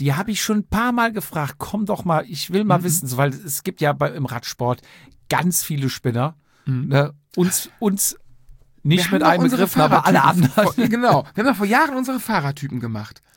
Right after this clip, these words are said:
Speaker 1: Ja.
Speaker 2: Die müssen wir noch mal rauskramen.
Speaker 1: Und analysieren, von
Speaker 2: Und
Speaker 1: der
Speaker 2: aber,
Speaker 1: Psychologin
Speaker 2: genau,
Speaker 1: analysieren
Speaker 2: ihr
Speaker 1: lassen.
Speaker 2: natürlich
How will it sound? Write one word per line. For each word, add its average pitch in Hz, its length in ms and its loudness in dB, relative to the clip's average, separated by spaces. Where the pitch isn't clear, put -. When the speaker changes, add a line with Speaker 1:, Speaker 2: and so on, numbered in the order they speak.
Speaker 1:
Ja. 139 320 2
Speaker 2:
Die 185 80 6
müssen 302 220 4
wir 226 80 0
noch 208 60 0
mal 170 100 2
rauskramen. 170 1040 -4
Speaker 1:
Und 254 220 2
analysieren, 262 540 2
von 147 120 2
Speaker 2:
Und 285 60 2
Speaker 1:
der 285 60 2
Speaker 2:
aber, 240 100 2
Speaker 1:
Psychologin 233 480 4
Speaker 2:
genau, 285 100 4
Speaker 1:
analysieren 185 400 6
Speaker 2:
ihr 147 60 2
Speaker 1:
lassen. 131 260 0
Speaker 2:
natürlich 180 340 0